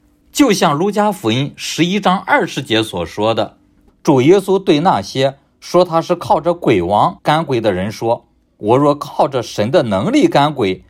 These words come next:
这就是神的国临到你们了。”在路加福音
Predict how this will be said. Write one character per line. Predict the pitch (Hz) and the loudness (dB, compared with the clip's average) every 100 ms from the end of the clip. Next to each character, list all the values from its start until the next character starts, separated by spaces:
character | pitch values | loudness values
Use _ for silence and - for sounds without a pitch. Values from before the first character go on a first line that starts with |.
| _ _ | _ _
这 | - 190 | 2 2
就 | 143 185 | 2 -4
是 | - | -4
神 | - - - | -6 -4 0
的 | 190 180 | 0 0
国 | - 101 135 - _ | 0 2 0 -2 _
临 | 113 113 | -4 0
到 | 131 | 2
你 | 101 82 | 0 -6
们 | 82 85 | -6 -6
了。” | 80 - _ _ _ _ | -6 -8 _ _ _ _
在 | - 120 104 | 0 0 2
路 | 113 | -4
加 | 131 139 139 | -2 0 -2
福 | - 95 | -6 -6
音 | 98 117 | -4 -6